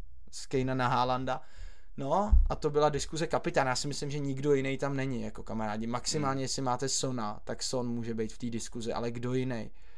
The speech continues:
Speaker 1: Jako, pff, nevím, tam jako Gabriel Je-, jo, hrajou na Leedsu, no, Gabriel Jesus, nevíme ani, jestli je fit, eh, dneska večer to bude na B K plus, samozřejmě před deadlineou,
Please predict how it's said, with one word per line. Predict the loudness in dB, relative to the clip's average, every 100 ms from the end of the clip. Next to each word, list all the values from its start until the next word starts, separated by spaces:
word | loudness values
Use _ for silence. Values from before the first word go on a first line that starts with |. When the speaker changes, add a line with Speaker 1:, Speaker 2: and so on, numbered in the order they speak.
| -8 -8 -6
Speaker 1:
Jako, | -6 -4 -2 -2 -2 -4 -6
pff, | -6 -6 -8 -8 -8 -8 -8 -8 -8 -8 -6 -6
nevím, | -4 -6 -6 -8 -6
tam | -4 -4 -4
jako | -6 -6
Gabriel | -4 -2 2 0
Je-, | 2 2
jo, | 6 6 8
hrajou | 6 4
na | 4
Leedsu, | 0 -2 -4 -4
no, | -4 2
Gabriel | 4 8 8 6
Jesus, | 0 0 -2 -2 -4 -6 -8 -8 -6
nevíme | -2 -2 0 -2 -2
ani, | 0 0
jestli | 0 0
je | 0
fit, | -2 -2 -2 -2 -2
eh, | 0 -2
dneska | -4 -4 0 0 0 -6 -6
večer | -4 -2 0 0
to | 0
bude | -2 0 2
na | 2
B | 2 2
K | 4 2
plus, | 2 -4
samozřejmě | -4 -4 -4 -2 -2
před | -2 0
deadlineou, | 0 2 0 0